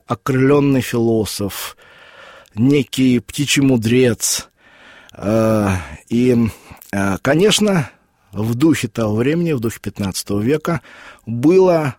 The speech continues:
зашифровать имя человека, который является автором монеты, ставить н-, настоящее подлинное имя денежного мастера рядом, рядом с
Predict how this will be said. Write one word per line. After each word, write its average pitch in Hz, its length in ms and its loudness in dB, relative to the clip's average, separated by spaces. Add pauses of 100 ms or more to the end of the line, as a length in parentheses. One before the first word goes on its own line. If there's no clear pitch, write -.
(100)
зашифровать 143 840 0
имя 123 220 -2
человека, 120 640 -2
который 113 400 -4
является 117 500 -4
автором 101 420 -6
монеты, 127 520 -2 (640)
ставить 147 720 2
н-, 113 300 0
настоящее 131 680 0
подлинное 110 480 -2
имя 113 400 0
денежного 107 500 -2
мастера 107 640 -2
рядом, 95 520 -6
рядом 98 640 -4
с - 220 -8